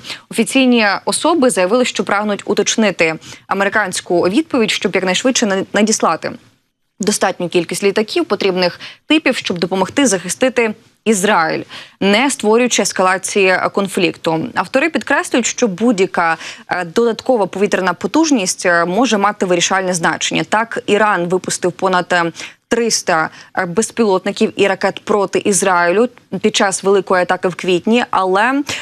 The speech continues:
лише кілька пройшли, е, завдавши лише незначної шкоди. Реактивні літаки військово-повітряних сил, е, Сполучених Штатів Америки, що базується в Йорданії та Саудівській Аравії, координували ці всі дії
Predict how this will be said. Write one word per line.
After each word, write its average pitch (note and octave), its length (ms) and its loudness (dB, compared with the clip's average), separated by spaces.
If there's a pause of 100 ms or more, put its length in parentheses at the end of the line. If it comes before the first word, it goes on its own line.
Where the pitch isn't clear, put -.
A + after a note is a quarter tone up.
лише A3 220 0
кілька A3+ 400 0
пройшли, A3+ 640 0 (120)
е, F#3 100 -2
завдавши F#3+ 520 0
лише F#3+ 220 0
незначної G3 680 0
шкоди. E3 460 -2 (300)
Реактивні A#3+ 640 2
літаки A3 640 2 (180)
військово-повітряних G3 800 0
сил, F#3 300 2
е, E3 220 2
Сполучених F3+ 520 -2
Штатів F#3 360 -2
Америки, B3+ 560 2 (220)
що - 200 -2
базується G3+ 500 2
в F3 60 -6
Йорданії G3+ 680 2
та G3+ 120 -4
Саудівській F#3+ 460 -2
Аравії, A#3 560 2 (260)
координували A#3 680 2
ці F#3+ 160 -2
всі G#3+ 200 -2
дії B3 420 2